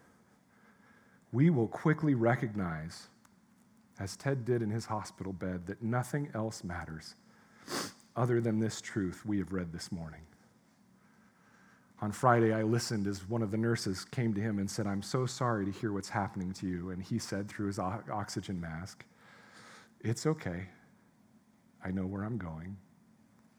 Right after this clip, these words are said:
This central truth is what saved Ted. It's what saved you and I. And it's what will hold us fast.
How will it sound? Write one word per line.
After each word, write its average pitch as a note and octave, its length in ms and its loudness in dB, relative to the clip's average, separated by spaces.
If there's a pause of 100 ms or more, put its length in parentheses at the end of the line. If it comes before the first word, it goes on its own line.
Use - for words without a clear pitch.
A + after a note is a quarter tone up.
(920)
This - 140 -2
central G#2+ 400 -2
truth - 540 -2 (840)
is G2+ 140 -2
what G2+ 180 -2
saved A#2+ 600 2 (540)
Ted. D#2 400 -6
It's - 180 -14
what A2 160 -6
saved G#2+ 480 0
you G2 180 -4
and E2 100 -4
I. C#2+ 280 -10 (840)
And F2+ 100 -2
it's - 160 -4
what G#2+ 160 -2
will F2 80 -6
hold F2 300 -4
us - 160 -10
fast. - 480 -10